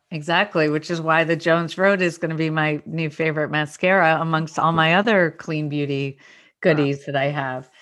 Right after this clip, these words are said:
Speaker 1: So what are you loving? You know, I love your website, Just Bobbi. What kind of content is really resonating right now in twenty twenty-one? What do, what is, what's working for you guys on Just Bobbi, your, your
Speaker 2: Well,
Speaker 1: lifestyle website?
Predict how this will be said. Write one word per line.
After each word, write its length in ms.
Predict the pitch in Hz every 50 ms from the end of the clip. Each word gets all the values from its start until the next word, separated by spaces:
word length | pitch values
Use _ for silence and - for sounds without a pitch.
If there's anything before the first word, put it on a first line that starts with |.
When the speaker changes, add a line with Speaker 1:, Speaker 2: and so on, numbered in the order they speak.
| - - - - _ -
Speaker 1:
So 200 | - - 220 208
what 260 | 185 196 208 226 233
are 40 | 262
you 140 | 269 277
loving? 600 | 262 240 233 220 202 214 214 208 202 202 - -
You 80 | 180 190
know, 100 | 165 165
I 80 | 160 160
love 260 | 165 175 180 185 185
your 140 | 208 196 170
website, 600 | 170 160 156 151 - - - 147 143 143 139 -
Just 300 | - 151 151 151 - -
Bobbi. 400 | 160 147 143 143 143 143 135 143
What 220 | 147 180 196 -
kind 220 | - 247 240 247
of 100 | 233 202
content 640 | - - 185 170 170 175 165 - 180 151 143 139 139 -
is 140 | 147 143
really 240 | 147 156 156 151 147
resonating 640 | 143 147 147 147 147 151 151 143 135 127 135 131 131
right 180 | 135 131 127 123
now 220 | 127 131 131 127
in 100 | 131 135
twenty 340 | - - - 143 139 135 135
twenty-one? 600 | - - 156 139 135 131 123 123 120 120 127 131
What 140 | 143 156 160
do, 160 | 175 175 170 170
what 160 | 170 180 180
is, 220 | 196 190 190 -
what's 240 | - 175 185 185 -
working 380 | 165 160 156 151 - 156 151 143
for 120 | - 180
you 160 | 214 196 143
guys 320 | - 139 131 131 131 131 -
on 160 | 143 139 135
Just 300 | - 147 143 139 - -
Bobbi, 400 | 143 135 123 123 123 120 123 120
your, 220 | 123 135 131 - -
your 220 | 208 - 170 156 147
Speaker 2:
Well, 60 | 143
Speaker 1:
lifestyle 540 | 139 143 147 147 147 - - 143 135 131 127
website? 520 | 131 135 123 120 - - - 139 - -